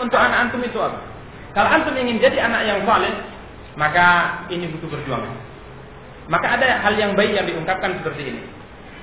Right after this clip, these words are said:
Kalau kita sudah ingin anak kita itu saleh, ingin hafal Quran, ingin hafal hadis Nabi sallallahu alaihi wasallam,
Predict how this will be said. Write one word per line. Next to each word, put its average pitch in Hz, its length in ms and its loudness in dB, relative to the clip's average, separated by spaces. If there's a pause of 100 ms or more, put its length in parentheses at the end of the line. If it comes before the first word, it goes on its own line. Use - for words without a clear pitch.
(680)
Kalau 226 320 4
kita 226 320 0
sudah 180 240 2
ingin 180 180 0
anak 156 300 -2
kita 156 200 -4
itu 139 120 -6
saleh, 139 400 0 (180)
ingin 165 300 -2
hafal 143 240 -4
Quran, 143 360 0 (440)
ingin 190 240 -2
hafal 160 480 -2
hadis 151 240 -4
Nabi 160 240 -4
sallallahu 143 240 -4
alaihi 143 160 -6
wasallam, 131 180 -4